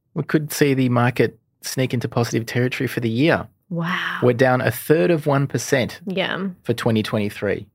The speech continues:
Speaker 1: which is crazy to think over the whole eleven months the market has barely budged if you take a step back. So we'll see what happens. But, um, today, quite a bit going on. As far as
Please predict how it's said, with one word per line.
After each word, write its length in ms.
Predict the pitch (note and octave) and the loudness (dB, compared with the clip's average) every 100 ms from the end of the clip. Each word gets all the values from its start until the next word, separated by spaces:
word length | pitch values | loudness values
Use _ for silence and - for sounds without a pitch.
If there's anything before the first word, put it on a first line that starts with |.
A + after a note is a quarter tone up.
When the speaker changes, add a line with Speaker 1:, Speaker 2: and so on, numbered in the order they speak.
| _ _ | _ _
Speaker 1:
which 140 | - | -18
is 60 | A2 | -6
crazy 300 | - A2+ A2+ | 0 2 2
to 60 | |
think 240 | G#2 A2 A2 | 0 -2 -2
over 340 | G2 G#2 G2+ - | -2 0 -2 -4
the 60 | G#2 | -4
whole 340 | A2+ G#2+ G#2 - _ _ - | 0 0 -2 -10 _ _ -2
eleven 320 | A2+ A2+ G#2 | 0 2 0
months 300 | G#2 G#2 - | 0 -2 -4
the 100 | - | -6
market 320 | G2+ G2+ - | -2 -2 -4
has 160 | G2+ G2 | -6 -6
barely 320 | - G2+ G2 | -4 -2 -4
budged 380 | F#2+ F#2+ F#2+ F#2+ | -4 -4 -4 -6
if 100 | - | -2
you 160 | F#2+ | -4
take 260 | G2+ A2 F#2+ | -4 -6 -6
a 40 | |
step 260 | G#2 - - | -8 -10 -6
back. 220 | F#2+ F#2+ | -4 -2
So 180 | - G#2 - - - | 0 0 -2 -18 -8
we'll 100 | - | -2
see 120 | A#2 C#3+ | 2 4
what 140 | C3 | 4
happens. 420 | A#2 D3+ G#3 - | 4 4 0 -4
But, 320 | - A#2 - | 0 0 2
um, 340 | A#2 A2+ A2+ - | 2 4 0 -2
today, 340 | - C3 C#3+ F#3+ - | 0 2 4 2 0
quite 220 | D3+ C#3+ | 2 4
a 40 | |
bit 180 | C3+ C#3 | 2 2
going 280 | C3+ B2 A#2 | 2 4 4
on. 200 | B2 F3 | 4 2
As 100 | D3 | 2
far 220 | - C3+ | 2 4
as 180 | B2+ | 2